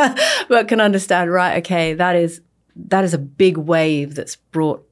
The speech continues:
all of that with it. We're not just talking about this one thing. So once, we both have a thing where we can, we walk away and we'll come back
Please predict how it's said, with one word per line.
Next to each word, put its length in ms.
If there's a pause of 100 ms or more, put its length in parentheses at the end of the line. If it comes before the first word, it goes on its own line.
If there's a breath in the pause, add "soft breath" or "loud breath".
all 200
of 120
that 220
with 200
it. 200 (120)
We're 180
not 220
just 200
talking 220
about 200
this 120
one 180
thing. 320
So 180
once, 240 (240 loud breath)
we 140
both 320
have 180
a 160 (160)
thing 240
where 80
we 100
can, 240
we 120
walk 280
away 400 (480)
and 140
we'll 80
come 200
back 300